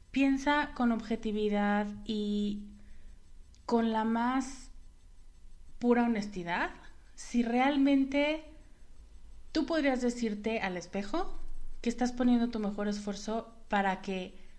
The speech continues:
tu motor no sea el miedo y no sea el evadir y no sean las culpas y no sean cosas que no te van a llevar a ningún lado. Otra cosa que pasa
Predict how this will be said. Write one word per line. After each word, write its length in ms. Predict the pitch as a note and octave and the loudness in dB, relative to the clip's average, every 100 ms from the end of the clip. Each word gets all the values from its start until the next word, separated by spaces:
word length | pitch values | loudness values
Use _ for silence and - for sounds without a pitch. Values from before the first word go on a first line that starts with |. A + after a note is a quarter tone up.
| - - | -10 -2
tu 100 | A3+ | 2
motor 540 | G#3 G3 A3 B3+ C#4+ A#3 | 2 2 2 0 0 -2
no 260 | G#3+ G#3+ | 0 0
sea 300 | G#3+ G#3+ G3+ | -2 -2 0
el 120 | G3+ | 0
miedo 420 | F#3+ F#3 F3+ - - - - - - - - - - | -2 -4 -6 -8 -14 -16 -20 -20 -20 -18 -18 -20 -10
y 100 | G3+ | 0
no 160 | G#3 G3+ | 4 4
sea 220 | G3+ G3 | 2 0
el 80 | G3 | 0
evadir 480 | F#3 G3 G#3 B3+ B3 | -2 -2 0 0 0
y 140 | G3+ | -2
no 140 | F#3+ | -2
sean 380 | F#3+ G#3 G3 F#3+ | -4 -4 -4 -2
las 220 | F#3 F#3 | -4 -6
culpas 580 | - B3 B3+ B3 A3+ A3+ | -6 -4 -2 -2 -2 -2
y 100 | G3 | -4
no 160 | G3 G3 | -4 -4
sean 420 | G3+ G#3 G3+ G3 | -4 -2 -2 -2
cosas 600 | G3+ G3 G#3+ G#3 G#3+ G#3 - - - - | -4 -6 -2 -2 -2 -6 -20 -20 -20 -8
que 80 | G3+ | 0
no 100 | G3+ | 2
te 120 | G3+ | 2
van 160 | G3 F#3+ | 2 -2
a 40 | |
llevar 280 | F#3 F3 F3 | -4 -4 -4
a 60 | F3+ | -2
ningún 320 | E3+ E3 E3+ | -4 -6 -6
lado. 180 | - - - - - - - - - - - - - - - - - - - - - - - - - | -8 -12 -20 -20 -20 -20 -20 -20 -20 -20 -20 -20 -20 -20 -20 -20 -20 -20 -20 -20 -20 -20 -20 -10 2
Otra 320 | D4 E4 E4 | 4 4 2
cosa 240 | C#4 C4+ | 2 0
que 100 | B3 | -2
pasa 460 | - G3 - F3 | -2 -4 -4 -10